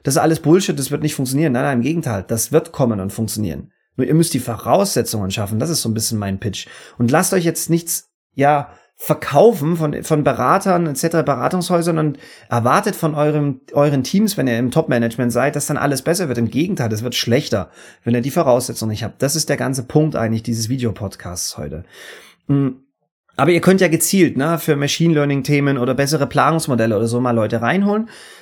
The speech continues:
Vor allem, wenn ihr eben kein integriertes System habt, dann könnt ihr einfach kleinere Module, ähm, hier und da vielleicht in euren Arbeitsablauf einbinden.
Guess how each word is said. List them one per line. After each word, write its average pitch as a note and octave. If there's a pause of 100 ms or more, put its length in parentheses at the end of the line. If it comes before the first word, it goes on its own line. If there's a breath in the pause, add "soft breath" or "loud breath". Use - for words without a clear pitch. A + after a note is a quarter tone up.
Vor C#3
allem, E3+
wenn D#3+
ihr D#3
eben D3
kein D3
integriertes C3
System G3
habt, F#3
dann C3+
könnt D3
ihr C#3+
einfach D3
kleinere C3+
Module, D3+ (480 loud breath)
ähm, C3
hier C#3
und C3+
da C3
vielleicht C3
in C3+
euren C3 (100)
Arbeitsablauf B2+
einbinden. G#2+